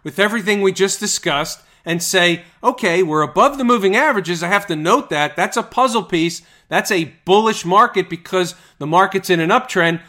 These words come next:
But what's to say that we can't come down to fill the gap that exists?" Where's the gap? About one twenty-one and a quarter. What's to say they can't come down to run a test of the fifty period moving average?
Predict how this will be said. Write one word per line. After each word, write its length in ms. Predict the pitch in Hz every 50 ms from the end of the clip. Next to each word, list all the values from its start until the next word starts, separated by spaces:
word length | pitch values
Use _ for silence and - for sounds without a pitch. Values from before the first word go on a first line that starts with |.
| _ _ -
But 140 | - 143 156
what's 280 | 170 240 294 - - -
to 100 | - 277
say 640 | - - - - 302 302 233 180 180 180 185 185 - - _ _ -
that 140 | 180 175
we 100 | 185 190
can't 300 | 185 - 240 233 220 214
come 160 | - 220 202 190
down 280 | 185 202 196 196 190
to 100 | 190 185
fill 220 | 180 - 196 190 180
the 80 | 175
gap 360 | 175 - 196 190 185 185 185
that 140 | - 156 139
exists?" 600 | 139 123 113 120 135 117 95 - - - - - _ _ _ _ -
Where's 260 | 151 160 170 170 -
the 80 | 175
gap? 480 | 170 - 202 202 208 214 214 - - -
About 300 | 170 147 180 165 156 151
one 180 | 175 185 185 175
twenty-one 560 | - 170 180 180 185 165 151 160 170 170 165
and 100 | 160 160
a 40 | 156
quarter. 480 | - - 175 180 165 139 104 87 - _ _ _ _ _ -
What's 260 | 170 202 208 - -
to 120 | - 190
say 600 | 175 - - - 247 247 214 170 160 160 160 165 - _ _
they 120 | - 175 170
can't 300 | - 214 202 185 185 -
come 160 | 208 180 170
down 280 | - 185 175 175 175
to 100 | 170 -
run 240 | 165 156 165 170 160
a 60 | 156
test 560 | 151 - - - 285 247 180 180 - - - - _ _ _ -
of 120 | 175 151
the 80 | 165 175
fifty 340 | 175 202 196 190 - 190
period 440 | 185 - 208 196 190 190 185 185 180
moving 300 | 202 214 208 196 226 247
average? 500 | 277 294 277 208 135 107 95 92 - -